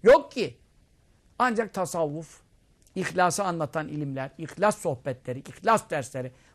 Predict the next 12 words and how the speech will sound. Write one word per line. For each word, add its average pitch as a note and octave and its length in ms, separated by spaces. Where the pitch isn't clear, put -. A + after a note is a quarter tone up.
Bakın F3 300
e, D#3 380
başından F3+ 460
beri E3 180
tergip D#3+ 420
dersleri D#3+ 280
hep G#3+ 100
ihlastan E3 480
bahsediyor C3 400
arkadaşlar. D3 500
Onun F3 180
için G3 440